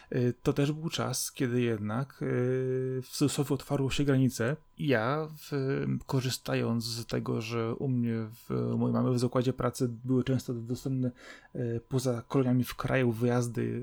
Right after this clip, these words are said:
y, zagraniczne, trochę korzystałem i trochę, powiem ci, Europy zjecha-, zje-, y, zjechałem w tą czy inną stronę. Y, i miałem taki z-, zwyczaj, mam, mam go do dzisiaj, po prostu to mi się wgrało w mózg, że zawsze jak jadę do jakiegoś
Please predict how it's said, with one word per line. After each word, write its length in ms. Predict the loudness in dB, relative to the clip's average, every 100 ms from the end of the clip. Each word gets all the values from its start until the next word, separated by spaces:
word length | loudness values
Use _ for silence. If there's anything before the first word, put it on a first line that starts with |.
| -6 -6
y, 140 | -4
zagraniczne, 800 | 0 2 4 2 2 0 0 -2 -4 -12 -16 -8
trochę 220 | 0 4 4
korzystałem 580 | 4 2 0 0 2
i 40 | 2
trochę, 360 | 2 2 0 0
powiem 240 | 0 2 2
ci, 140 | 0
Europy 480 | 4 4 4 2 2
zjecha-, 320 | 4 4 4
zje-, 280 | 0 0 2
y, 240 | 2 0 0 0
zjechałem 680 | 2 6 6 6 4 4
w 100 | 2
tą 300 | 2 2 2
czy 160 | 2 2
inną 180 | 2 2
stronę. 420 | 2 2 4 0 -2 -10 -20 -20 -20 -20 -14 -2
Y, 460 | 2 4 6 4 0 _ 0
i 440 | 2 2 -2 -4 -4
miałem 340 | 2 4 4
taki 300 | 4 0 0 0
z-, 680 | -2 -6 -8 -4 -2 -2 -2
zwyczaj, 380 | 0 0 0 0
mam, 160 | 2 2
mam 180 | 2
go 80 | 4
do 100 | 6
dzisiaj, 460 | 4 2 0 -2 -6
po 60 | -4
prostu 240 | -6 -4
to 60 | -6
mi 60 |
się 100 | -4
wgrało 420 | -4 0 2 4 2
w 80 |
mózg, 300 | 2 0 -4
że 160 | -6 -2
zawsze 340 | -2 -2 -6
jak 100 | -4
jadę 160 | 0 0
do 60 | 0
jakiegoś 380 | -2 -4 -4